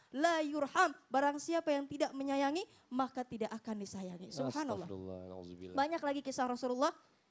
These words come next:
Speaker 1: Masya Allah,
Speaker 2: Pokoknya
Speaker 1: ketika
Speaker 2: intinya Rasulullah tuh
Speaker 1: Mhm.
Speaker 2: benar-benar sayang banget sama
Speaker 1: Sayang
Speaker 2: anak-anak.
Speaker 1: banget. Bahkan
Speaker 2: Memperlakukan
Speaker 1: Rasulullah
Speaker 2: anak-anak itu benar-benar
Speaker 1: Mhm.
Speaker 2: sebagai kayak raja gitu
Speaker 1: Betul,
Speaker 2: ya,
Speaker 1: betul.
Speaker 2: bagus banget
Speaker 1: Ada
Speaker 2: ya.
Speaker 1: yang digendong oleh Rasulullah sehingga, maaf sekali,
Speaker 2: Heeh.
Speaker 1: ya, namanya anak-anak ngompol di jubahnya
Speaker 2: Heeh.
Speaker 1: Rasulullah. Ibunya berteriak sehingga Rasulullah mengatakan, "Tidak,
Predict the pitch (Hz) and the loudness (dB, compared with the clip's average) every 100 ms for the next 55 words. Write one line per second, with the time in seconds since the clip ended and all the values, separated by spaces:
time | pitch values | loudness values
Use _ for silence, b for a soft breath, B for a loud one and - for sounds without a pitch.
0 | _ - 226 - 135 180 180 170 208 240 | _ -10 -8 -6 -6 -2 2 2 4 0
1 | 196 226 220 202 196 208 247 196 180 180 | 2 4 4 4 6 4 6 6 6 4
2 | 180 165 143 160 170 147 139 135 - - | 4 4 4 2 2 2 2 2 4 4
3 | - 262 277 294 - 165 359 170 165 165 | 2 2 4 4 8 8 8 4 4 2
4 | 170 170 220 185 165 240 208 156 160 165 | 0 0 2 4 4 4 2 0 0 0
5 | 175 208 180 220 196 180 175 156 208 175 | 0 0 4 4 6 6 8 8 8 6
6 | 160 165 196 226 311 381 339 330 254 262 | 4 2 2 4 4 4 4 2 2 2
7 | 302 294 269 254 254 233 208 226 240 - | 4 2 2 0 2 2 4 2 0 -2
8 | 277 294 277 311 285 285 415 403 - 254 | 0 0 2 2 2 0 0 -4 0 2
9 | 240 214 - 151 165 226 339 269 269 285 | 4 2 -2 -4 2 4 4 2 0 0
10 | 277 269 320 294 311 311 269 226 220 233 | 0 0 -2 2 0 2 4 4 2 -2
11 | 269 277 269 269 294 285 277 233 b b | 0 2 4 4 6 4 4 2 b b
12 | b 320 330 370 453 403 381 427 403 359 | b -2 0 -2 -2 -2 0 2 2 0
13 | 359 381 392 381 381 381 359 370 370 427 | 0 2 2 2 0 2 2 0 -2 -2
14 | 403 381 | 0 0